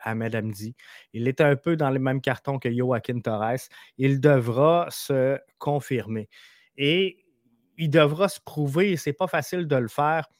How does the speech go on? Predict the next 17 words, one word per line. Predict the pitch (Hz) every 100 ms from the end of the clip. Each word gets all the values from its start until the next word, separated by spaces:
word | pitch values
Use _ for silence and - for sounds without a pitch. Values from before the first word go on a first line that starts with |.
| _ _
lorsque, | - 131 143 -
euh, | 143 147 147 117 110
tu | - -
quittes | 170 160
ta | 135
réalité | 123 120 117 117 110 143 147
pour, | 143 131 135 127 117
euh, | 110 107 107 98 - 98 _ 123
venir | 110 139 147
t'installer | 147 123 - 117 120 143
à | 113
Montréal | 110 101 101 113 139 - - - -
et | 110
essayer | 113 - 120 110 139
d'avoir | 139 107 117 127
une | 107
saison | 101 - 107 101 127